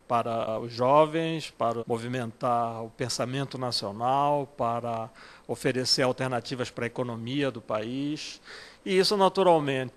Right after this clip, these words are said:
na Amazônia, está sob o foco dos vários interesses do país e do mundo. Então, é importante que pesquisadores ligados à academia atuando no norte do país possam contribuir para,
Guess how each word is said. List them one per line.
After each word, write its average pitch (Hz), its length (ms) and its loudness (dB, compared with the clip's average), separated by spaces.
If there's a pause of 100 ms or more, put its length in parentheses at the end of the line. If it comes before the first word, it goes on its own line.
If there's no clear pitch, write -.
na 147 220 0
Amazônia, 131 840 0 (120)
está - 260 4
sob 175 300 2
o 185 40 -2
foco 151 920 -2
dos 120 120 -4
vários 147 320 4
interesses 131 640 -2
do 135 140 -4
país 139 460 0
e 156 40 -2
do 165 140 -2
mundo. 123 420 -4 (640)
Então, 160 320 4
é 160 60 4
importante 160 640 0
que - 180 -6
pesquisadores 127 880 -2
ligados 139 480 0
à 143 60 2
academia 127 580 -4
atuando 120 400 -6
no 123 140 -10
norte 120 320 -4
do 110 100 -10
país 123 400 -2
possam 147 340 0
contribuir 147 720 0
para, 143 420 2